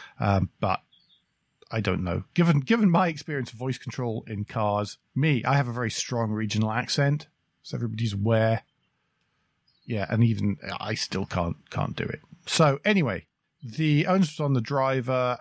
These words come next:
However, at the same time, uh, Tesla have been given a, given a rap,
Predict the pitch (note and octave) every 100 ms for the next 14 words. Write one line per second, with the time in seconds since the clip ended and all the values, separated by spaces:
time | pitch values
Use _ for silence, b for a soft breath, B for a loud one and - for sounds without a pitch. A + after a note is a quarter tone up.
0 | _ D3+ - C#3 C3 B2+ B2+ - D3 C3
1 | B2 B2+ A#2+ A2+ A2 A2+ A#2 A2+ - A#2+
2 | A2 - A2 G2 - - G#2 G2 - -
3 | G2+ G2 F#2+ - _ A2+ G2 G2 F#2 F#2+
4 | - G2 F#2+ F#2+ F2+ F#2